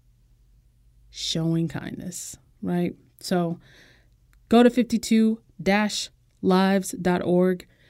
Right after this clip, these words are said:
and see more about this charity and find a way to fit into what they're doing, because it's great.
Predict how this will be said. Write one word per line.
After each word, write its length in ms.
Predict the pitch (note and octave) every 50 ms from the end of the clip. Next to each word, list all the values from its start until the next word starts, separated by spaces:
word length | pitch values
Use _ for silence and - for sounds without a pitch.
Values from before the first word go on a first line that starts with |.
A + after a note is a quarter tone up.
| _ _ _ _ -
and 160 | A3 G#3+ -
see 180 | - - C#4+
more 240 | C#4 C4 B3 A#3+ A3+
about 280 | A3 F#3 G3 G3 F#3 F3+
this 160 | F#3 F3+ -
charity 600 | - - G3 F#3 F3+ F3+ F3 E3+ E3 E3 E3+ D#3+ - - _ _ _ _ _ _ _ _ _ _ _ _ _ _ _ _ _ _ _ _ _ _ _ _ _ _ _ -
and 160 | G#3 F#3+ F3+
find 240 | - G3 F#3 F3 D#3+
a 60 | D3+
way 160 | D3+ C#3+ C3+
to 80 | C3+ C3+
fit 200 | C3+ - - -
into 280 | - - - - - -
what 180 | - D3+ -
they're 140 | - - -
doing, 380 | - - - - - - F3 - _ _
because 300 | - - - A3+ A3 A3
it's 100 | G#3 G#3
great. 320 | - G3+ - - - -